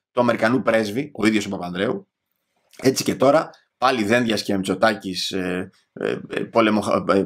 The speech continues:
ισχυροί και πατριώτες κτλ. Αλλά στην πράξη και πίσω από τις κάμερες, εθελόδουλοι, κάτω το κεφάλι, ε, νέα, νέα αφέντιμ. Ναι, αφέντιμ, Δένδιας Μητσοτάκης.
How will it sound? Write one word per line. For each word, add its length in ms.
ισχυροί 540
και 140
πατριώτες 500
κτλ. 220
Αλλά 180
στην 160
πράξη 260
και 80
πίσω 140
από 80
τις 100
κάμερες, 380
εθελόδουλοι, 840
κάτω 220
το 80
κεφάλι, 640
ε, 160
νέα, 360
νέα 240
αφέντιμ. 540
Ναι, 380
αφέντιμ, 500
Δένδιας 440
Μητσοτάκης. 600